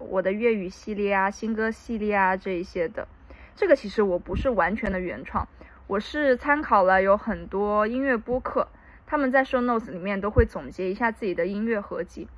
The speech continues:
因为音乐播客的话，是真的有很多同质化的内容，例如我们会每个月都做，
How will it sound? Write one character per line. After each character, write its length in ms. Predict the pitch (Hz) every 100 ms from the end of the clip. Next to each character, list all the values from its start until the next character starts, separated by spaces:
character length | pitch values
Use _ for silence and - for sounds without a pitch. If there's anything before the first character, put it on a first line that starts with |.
| - - - -
因 200 | 311 339
为 340 | 320 262 226
音 240 | 214 285 311
乐 160 | 311
播 180 | 240 240
客 220 | 240 269
的 120 | 208
话， 260 | 196 220 190
是 220 | 202 233
真 220 | 214 240
的 360 | 233 202 175 - - - - -
有 200 | 220 254
很 320 | - 214 -
多 240 | - 202
同 440 | 226 - - - 220
质 180 | - 294
化 200 | 285 233
的 120 | 165
内 180 | 196 175
容， 240 | 165 180
例 60 | 247
如 240 | 214 190
我 80 | 175
们 180 | 165 190
会 240 | - 208
每 200 | 190 160
个 120 | 220
月 300 | 233 247 214
都 240 | 196 202 202
做， 500 | - - 220 175